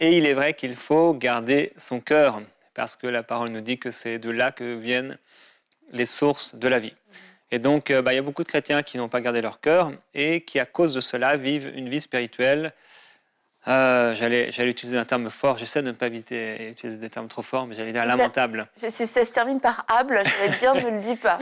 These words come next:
Speaker 2: Mais voilà, c'est
Speaker 1: En tout
Speaker 2: clair.
Speaker 1: cas, beaucoup de chrétiens, euh, ne vivent pas grand-chose dans la prière.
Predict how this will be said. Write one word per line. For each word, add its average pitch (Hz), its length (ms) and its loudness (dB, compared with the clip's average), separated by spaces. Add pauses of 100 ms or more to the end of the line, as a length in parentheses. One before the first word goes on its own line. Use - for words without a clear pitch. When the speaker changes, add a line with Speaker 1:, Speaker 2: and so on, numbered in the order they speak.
(160)
Speaker 2:
Mais 202 100 0
voilà, 175 320 2
c'est - 120 -2
Speaker 1:
En 165 60 4
tout 165 60 0
Speaker 2:
clair. 202 120 0
Speaker 1:
cas, 185 100 6
beaucoup 190 320 2
de 185 100 6
chrétiens, 156 800 2
euh, 127 960 2
ne 135 140 0
vivent 147 140 2
pas 170 180 2
grand-chose 143 340 -2
dans 131 120 0
la 117 120 2
prière. 117 540 -2